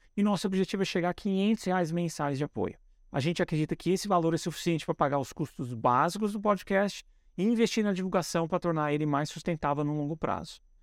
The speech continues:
Os avanços em inteligência artificial têm ajudado muito a gente.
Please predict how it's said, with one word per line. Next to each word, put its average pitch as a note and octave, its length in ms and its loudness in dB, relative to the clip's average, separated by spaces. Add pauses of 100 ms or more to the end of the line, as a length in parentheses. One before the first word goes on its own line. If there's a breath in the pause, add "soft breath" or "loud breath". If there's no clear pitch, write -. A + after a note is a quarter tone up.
(160)
Os D3 160 0
avanços E3 580 4
em F3+ 60 0
inteligência D#3 520 0
artificial C#3 400 0
têm D#3+ 260 0
ajudado C#3 440 0
muito D3+ 400 -2
a C#3 80 2
gente. A#2+ 560 -2